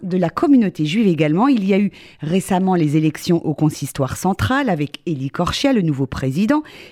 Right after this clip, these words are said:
Les élections au consistoire de Paris, Joël Mergui a été élu. La réélection de Chaim Corsia au poste de grand rabbin de France. Et puis,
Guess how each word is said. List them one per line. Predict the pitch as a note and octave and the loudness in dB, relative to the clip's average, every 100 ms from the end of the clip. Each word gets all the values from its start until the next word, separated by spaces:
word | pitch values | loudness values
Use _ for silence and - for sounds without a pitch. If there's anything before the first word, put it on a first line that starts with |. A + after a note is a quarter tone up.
| - | -2
Les | A3+ D#4 | 0 2
élections | D4+ B3+ - - A#3+ | 2 0 0 -2 0
au | D#3+ | -2
consistoire | D#3 D#3 D3+ - C3+ | -2 -2 -2 -4 -4
de | B2+ | -4
Paris, | B2 F#3+ G#3+ D4 D#4+ | -2 0 2 2 2
Joël | F#3 C3 C3+ | 0 -2 0
Mergui | D3 - G#3 C#4+ | 0 0 0 2
a | A3+ | 2
été | D#3+ - C#3 | 0 0 0
élu. | D#3+ B3+ E4 - - - | 4 4 2 -10 -20 -8
La | D3+ C4+ | 0 0
réélection | E4 D#4 C#4 B3+ - - A#3+ | 0 -2 -2 -2 -4 0 2
de | F#3 | 2
Chaim | E3+ D3+ C#3+ | 0 0 0
Corsia | C3 F#3+ - D4 | 0 -2 -2 0
au | B3+ | 0
poste | - G3+ - | 0 -4 -2
de | D3 | -2
grand | D3 C#3+ | -2 0
rabbin | C3+ B2+ B2+ | -2 0 -2
de | |
France. | - G3+ B3 - - - | 0 -2 -2 -4 -20 -6
Et | F#3 | -4
puis, | D#3+ A3+ | -2 0